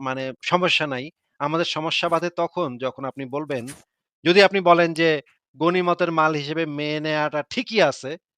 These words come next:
ঠিকই বা আপনি যদি বলেন যে বাচ্চা মেয়ের সাথে বিয়ে কইরা সেক্স করাটা ঠিকই আছে। এইটা বললে তখন আমাদের মেজাজ-টেজাজ, আক্কেল-টাক্কেল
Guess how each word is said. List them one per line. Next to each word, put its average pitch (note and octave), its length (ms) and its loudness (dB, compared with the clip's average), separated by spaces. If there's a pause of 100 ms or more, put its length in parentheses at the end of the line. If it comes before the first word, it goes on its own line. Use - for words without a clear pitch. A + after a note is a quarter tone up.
(540)
ঠিকই G#3 280 2
বা D#3+ 240 10
আপনি E3 180 0
যদি E3+ 160 -2
বলেন E3 240 0
যে E3+ 60 0
বাচ্চা D#3 360 -2
মেয়ের D#3+ 160 -4
সাথে D#3+ 260 -6
বিয়ে D3+ 260 -4
কইরা D3+ 220 -4
সেক্স - 280 -14
করাটা D3 340 -6
ঠিকই G3 300 -6
আছে। C#3+ 340 -4 (720)
এইটা A3+ 300 2
বললে G#3+ 240 -2
তখন F3 240 0
আমাদের E3+ 300 -4
মেজাজ-টেজাজ, D3 920 -4
আক্কেল-টাক্কেল D3 720 -6